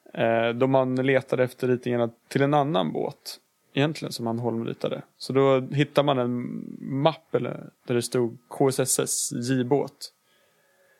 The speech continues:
Eh, och man visste inte ens om att, att det fanns en svenskritad J-båt. Så bara det fyndet var ju sensationellt. Ehm, och sen var det en, en holländsk man som tog på sig, eller ett holländskt varv som började,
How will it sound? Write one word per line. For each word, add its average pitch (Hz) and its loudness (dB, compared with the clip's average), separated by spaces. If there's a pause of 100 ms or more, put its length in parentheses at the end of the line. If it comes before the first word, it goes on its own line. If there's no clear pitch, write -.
(220)
Eh, 120 4
och 131 0
man 135 0
visste 160 -2
inte 147 -4
ens 123 -2
om 113 0
att, 110 -4 (720)
att 135 -4
det 123 0
fanns 165 0
en 120 -2
svenskritad 131 0 (260)
J-båt. 123 -6 (100)
Så 131 4
bara 139 4
det 131 4
fyndet 151 2
var 120 4
ju 120 0
sensationellt. - -4 (1160)
Ehm, 117 0 (140)
och 151 -10
sen 135 0
var 131 4
det 123 2
en, 123 -4
en 135 0
holländsk 143 2
man 127 -6
som 123 -10
tog - -12
på 127 2
sig, - -4
eller 127 4
ett 117 -4
holländskt 123 -2
varv 139 2
som 120 -4
började, 120 2